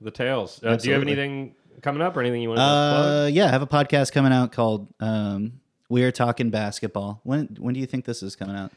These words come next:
Speaker 1: It may come out tomorrow, honestly.
Speaker 2: Well, it won't be out by then.
Speaker 1: <laughs>
Speaker 2: Um, but keep an eye out for it. Uh,
Speaker 1: We're
Speaker 2: We're
Speaker 1: Talking Basketball?
Speaker 2: We're Talking Basketball. It's just me and another guest,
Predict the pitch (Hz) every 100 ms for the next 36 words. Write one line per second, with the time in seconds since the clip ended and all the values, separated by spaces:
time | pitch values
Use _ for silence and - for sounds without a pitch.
0 | _ - 226 240 233 220 226 202 175 220
1 | 110 104 131 - 92 90 - 107 123 123
2 | 135 127 143 135 143 135 147 113 107 -
3 | - - _ - _ - - 113 113 113
4 | 110 113 113 - 110 147 151 143 139 135
5 | 131 135 131 131 131 - 107 104 90 117
6 | 123 127 117 113 113 - 135 151 143 131
7 | 123 117 - 107 110 - 151 160 151 143
8 | 131 123 110 117 113 - -